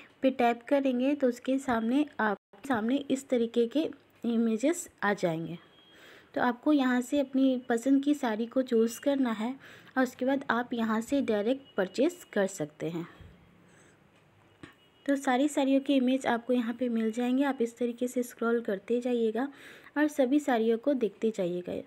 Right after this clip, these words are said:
तो इनमें से आपको जो भी साड़ी पसंद आएगी तो आप यहाँ से डायरेक्ट परचेज कर सकते हैं।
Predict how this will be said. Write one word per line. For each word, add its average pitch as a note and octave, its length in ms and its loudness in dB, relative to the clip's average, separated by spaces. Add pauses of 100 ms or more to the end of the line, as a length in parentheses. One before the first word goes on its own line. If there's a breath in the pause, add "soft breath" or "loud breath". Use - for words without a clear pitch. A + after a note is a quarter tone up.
(360 loud breath)
तो C#4 80 0
इनमें C4+ 220 4
से C#4+ 140 -2
आपको C#4 200 0
जो A#3 180 4
भी C4+ 140 2
साड़ी B3+ 300 0
पसंद A#3+ 400 -2
आएगी G#3+ 300 -4
तो C#4+ 140 -2
आप A3+ 180 -6
यहाँ G#3+ 160 -2
से A#3+ 160 -2
डायरेक्ट A3+ 420 -4
परचेज C4+ 480 -4 (120)
कर G3 160 0
सकते F3 400 -8
हैं। F3+ 220 -12